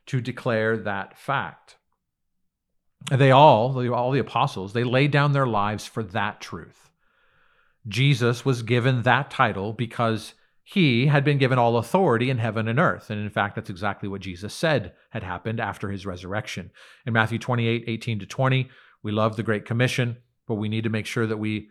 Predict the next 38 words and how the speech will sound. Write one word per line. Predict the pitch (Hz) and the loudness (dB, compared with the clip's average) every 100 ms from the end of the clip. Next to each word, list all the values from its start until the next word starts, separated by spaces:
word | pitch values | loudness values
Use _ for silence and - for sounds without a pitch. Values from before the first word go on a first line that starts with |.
| - 107 | -16 -2
ground | 117 120 120 | 2 2 2
it | 120 123 | -2 -4
in | 110 104 | -4 -6
the | |
preamble | 95 - 156 117 95 90 95 | -10 -2 0 0 -2 -8 -12
to | - | -10
the | 101 | -10
Great | 98 98 | -8 -10
Commission | - 98 92 - 107 | -10 -12 -10 -10 -8
in | 107 98 | -8 -6
Jesus' | 101 95 98 | -6 -8 -8
own | 107 98 | -8 -6
words. | 101 107 90 - - - | -4 -4 -6 -12 -20 -16
And | 98 | -14
in | 92 | -10
verse | 98 - | -10 -8
eighteen, | 95 - 113 107 _ - _ - | -10 -8 -8 -8 _ -20 _ -16
"And | 101 | -10
Jesus | 113 110 107 | -6 -6 -6
came | - 113 | -4 -2
up | 113 117 110 | 0 -2 -6
and | 104 | -10
spoke | - 120 120 | -2 -2 -2
to | 120 | -4
them, | 110 107 104 | -2 -2 -4
saying, | - 107 101 101 - | -4 -4 -4 -6 -6
'All | 113 120 127 135 143 | 2 6 6 4 2
authority | 151 - 113 101 98 98 98 _ _ | -2 0 0 0 -2 -6 -10 _ _
has | - 107 | -8 -8
been | 92 104 | -6 -6
given | 95 104 101 104 | -4 -6 -4 -6
to | - | -6
me | 113 95 90 95 | -6 -4 -8 -8
in | 104 87 | -8 -10
heaven | - 107 90 85 90 _ _ _ 104 | -8 -8 -8 -14 -16 _ _ _ -12
and | 95 | -10
on | 90 95 | -8 -8
earth. | 90 80 - _ | -10 -14 -20 _